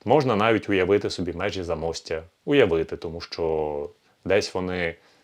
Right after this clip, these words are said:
точно такі, а десь вони і не такі. А про Старе місто — це взагалі я навіть не знаю, що сказати, тому що Старе місто в уяві багатьох європейців — це щось таке, знаєте, середмістя з старою архітектурою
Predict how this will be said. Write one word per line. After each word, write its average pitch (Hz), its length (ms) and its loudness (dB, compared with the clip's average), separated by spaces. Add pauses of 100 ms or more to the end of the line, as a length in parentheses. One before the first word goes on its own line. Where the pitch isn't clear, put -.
(300)
точно 104 420 4
такі, 139 400 0
а 92 100 2
десь 104 260 2
вони 90 160 -6
і 90 40 -6
не 85 120 -10
такі. 78 400 -10 (320)
А - 120 -8
про 117 140 -6
Старе 123 300 -2
місто — 131 340 -4
це - 160 -6
взагалі 87 800 -2
я 85 120 -4
навіть 82 300 -6
не 85 80 -10
знаю, 80 280 -8
що - 160 -10
сказати, 90 420 -4
тому 82 260 -10
що - 300 -6 (840)
Старе 123 340 6
місто 101 640 2
в 92 100 -4
уяві 104 340 2
багатьох 92 540 -2
європейців — 92 640 -2
це 85 280 -10
щось - 340 -4
таке, - 280 -8
знаєте, 90 300 -4
середмістя 92 880 -2
з - 60 -8
старою 95 480 -2
архітектурою 98 1040 -2